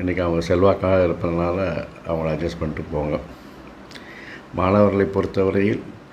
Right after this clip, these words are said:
பள்ளி மாணவர்களுக்கு பாடச்சுமைகள் அதிகமாக இருக்கும். கல்லூரி மாணவர்களுக்கு கவனச்சிதறல் இருப்பதால் உருவம் பிடித்து படித்தல் அவசியம். பெண்களை பொறுத்தவரையில்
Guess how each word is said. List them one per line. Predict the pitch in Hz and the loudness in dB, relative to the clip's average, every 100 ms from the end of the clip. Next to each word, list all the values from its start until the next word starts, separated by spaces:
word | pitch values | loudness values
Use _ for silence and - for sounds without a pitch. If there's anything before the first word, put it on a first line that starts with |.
| - - - - - - - - - | -20 -20 -20 -20 -20 -16 -16 -10 0
பள்ளி | 92 92 | 2 4
மாணவர்களுக்கு | 98 98 95 87 90 - | 4 4 2 -2 -6 -2
பாடச்சுமைகள் | 90 90 - 90 85 85 | 0 0 -2 -2 0 0
அதிகமாக | 82 85 87 85 82 | 0 0 0 0 -2
இருக்கும். | 80 78 - 85 87 - - - - - - - | -2 -4 -4 -8 -8 -16 -20 -20 -20 -20 -20 -6
கல்லூரி | 95 90 98 | 0 2 4
மாணவர்களுக்கு | 95 92 92 87 85 85 | 2 2 0 0 -2 0
கவனச்சிதறல் | 90 95 95 95 92 | 2 2 2 0 2
இருப்பதால் | 85 80 90 98 | 0 0 0 2
உருவம் | 92 92 92 85 | 2 2 0 0
பிடித்து | 85 80 104 104 - | -2 -2 -2 -4 -6
படித்தல் | 85 80 90 - - 87 | -4 -2 0 -2 -4 -2
அவசியம். | 82 - 78 - - - - - - - - - - - | 0 0 -4 -6 -14 -20 -20 -20 -18 -18 -16 -18 -18 -2
பெண்களை | 98 92 101 107 | 2 4 4 4
பொறுத்தவரையில் | - 95 - 98 98 98 110 | 4 -2 0 0 2 0 0